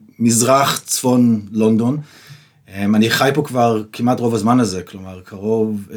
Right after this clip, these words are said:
עשרים שנה פלוס. אז זה, זה, כל החוויה הלונדונית שלי מהעשרים שנה האחרונות, זה רק סטוק נינגטון, שזאת שכונה לדעתי מאוד מעניינת,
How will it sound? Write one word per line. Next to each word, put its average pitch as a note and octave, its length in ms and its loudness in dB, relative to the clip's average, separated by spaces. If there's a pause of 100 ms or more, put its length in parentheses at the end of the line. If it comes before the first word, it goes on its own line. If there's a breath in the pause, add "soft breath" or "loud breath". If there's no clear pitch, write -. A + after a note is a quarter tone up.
עשרים C3 240 -2
שנה A2 260 -2
פלוס. G#2 460 -6 (240)
אז G2+ 60 -18
זה, A#2 180 -6
זה, A2+ 180 -8
כל C#3+ 160 0
החוויה C3+ 300 2
הלונדונית B2+ 440 2
שלי A#2 200 0
מהעשרים A2 360 0
שנה A2 160 -2
האחרונות, G#2 420 0
זה G#2 100 -2
רק A#2+ 320 0 (460 loud breath)
סטוק A#2+ 300 -2
נינגטון, A2+ 340 2
שזאת G2+ 260 -6
שכונה A2 640 -4 (140)
לדעתי G2+ 420 -2
מאוד B2 200 4
מעניינת, G#2+ 680 2